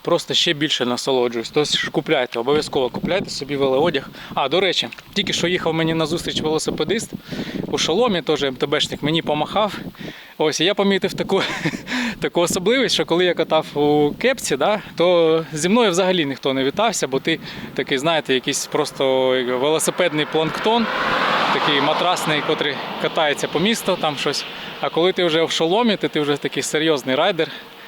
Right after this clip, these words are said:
з тобою усі велосипедисти одразу вітаються, тобі машуть рукою. І це, знаєте, це дуже приємно. Це, тобто ти вже одразу відрізняєшся, тобто твій рівень, коли ти в шоломі, одразу вже набагато вищий.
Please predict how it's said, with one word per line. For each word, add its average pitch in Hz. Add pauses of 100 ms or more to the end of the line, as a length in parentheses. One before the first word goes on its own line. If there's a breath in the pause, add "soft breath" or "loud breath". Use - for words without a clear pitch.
(160 loud breath)
з -
тобою 147 (160)
усі 147
велосипедисти 143
одразу 135
вітаються, 185
тобі 123
машуть 165
рукою. 147 (380 loud breath)
І 139
це, 160
знаєте, 160
це 139
дуже 143
приємно. 135
Це, 143 (220)
тобто -
ти 175
вже 151
одразу 143
відрізняєшся, 135 (400 loud breath)
тобто -
твій 147
рівень, 170 (120)
коли 143
ти 143
в -
шоломі, 156 (520 loud breath)
одразу 139
вже 135 (220)
набагато 135
вищий. 143